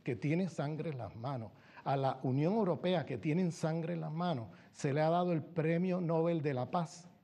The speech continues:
Y sin embargo, si hay alguien que se merece un Premio Nobel de la Paz, es Nicolás Maduro Moros, que ha sabido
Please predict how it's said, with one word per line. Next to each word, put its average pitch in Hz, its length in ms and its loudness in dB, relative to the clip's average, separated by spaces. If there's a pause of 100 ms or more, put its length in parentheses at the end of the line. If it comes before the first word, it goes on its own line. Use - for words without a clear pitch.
(400)
Y 131 80 -2
sin 127 220 -4
embargo, 139 600 0 (720)
si - 240 -2
hay 180 160 4
alguien 214 400 4
que 156 120 -2
se 147 140 0
merece 143 380 0
un 180 120 2
Premio 170 300 2
Nobel 160 300 2
de 151 100 0
la 139 160 -2
Paz, - 380 -6 (580)
es 165 220 -2
Nicolás 143 540 -4
Maduro 156 460 -2
Moros, 143 540 -4 (420)
que 156 100 -2
ha 160 80 0
sabido 165 800 0